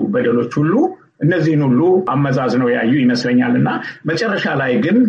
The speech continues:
ስትመለከተው የህወሓትም ሳይሆን የህወሓት አመራሮች ኢንተረስት ነው ጦርነቱን ሊያመጣ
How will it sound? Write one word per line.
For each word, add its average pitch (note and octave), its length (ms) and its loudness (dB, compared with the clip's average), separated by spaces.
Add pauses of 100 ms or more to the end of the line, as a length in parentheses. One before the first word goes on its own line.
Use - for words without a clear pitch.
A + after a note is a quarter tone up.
(100)
ስትመለከተው C3+ 920 -4 (540)
የህወሓትም D#3+ 800 0
ሳይሆን B2+ 540 -2 (800)
የህወሓት E3+ 760 -2
አመራሮች D#3+ 640 -2 (260)
ኢንተረስት E3 680 -2
ነው G#2+ 180 -2 (460)
ጦርነቱን C3 640 -2
ሊያመጣ A#2 400 -2